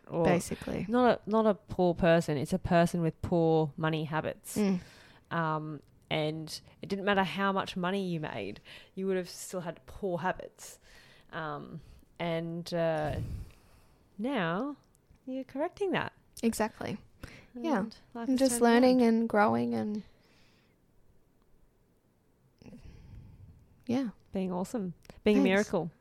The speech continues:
Speaker 2: Thanks. <laughs>
Speaker 1: How does it feel, uh, now that you've shared that with everyone?
Speaker 2: Nice. It feels good. Feels,
Speaker 1: Mm-hmm.
Speaker 2: I'm still scared <laughs> what people may think or say, but at the same time, I think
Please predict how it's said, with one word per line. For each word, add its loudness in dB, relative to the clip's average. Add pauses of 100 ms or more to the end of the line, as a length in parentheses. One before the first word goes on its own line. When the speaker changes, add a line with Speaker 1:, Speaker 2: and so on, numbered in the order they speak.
(140)
Speaker 2:
Thanks. 2
<laughs> 2
Speaker 1:
How 12
does 8
it 2
feel, 6
uh, 6
now 4
that 0
you've -2
shared 0
that 4
with -4
everyone? -4 (880)
Speaker 2:
Nice. 2
It 6
feels 2
good. 4 (140)
Feels, 4
Speaker 1:
Mm-hmm. 2
Speaker 2:
I'm 6
still 4
scared 4
<laughs> 12
what 12
people 0
may 0
think -4
or -4
say, -4
but 0 (520)
at 2
the 4
same 2
time, 2
I 0
think -6